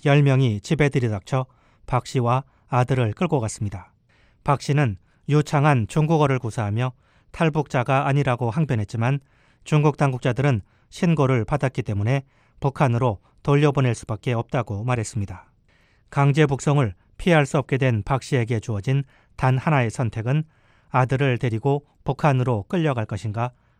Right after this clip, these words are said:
아니면 혼자 북한으로 끌려갈 것인가 하는 것뿐이었습니다.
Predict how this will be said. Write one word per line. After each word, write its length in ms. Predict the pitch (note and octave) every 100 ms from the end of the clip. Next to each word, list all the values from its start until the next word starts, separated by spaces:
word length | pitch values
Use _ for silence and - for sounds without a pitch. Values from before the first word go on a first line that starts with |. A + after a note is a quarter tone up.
| -
아니면 420 | A#2+ A2+ B2 D3 _ _ -
혼자 320 | D3+ C3 F#2+ _ _ -
북한으로 560 | C#3 D#3+ B2 A#2 A2 - _ -
끌려갈 400 | F3 D3+ C3 A#2+
것인가 400 | A#2+ - A#2 A#2+
하는 280 | E3 D3
것뿐이었습니다. 840 | A#2+ A2+ F#3 C#3 G2+ A2 F#2+ E2+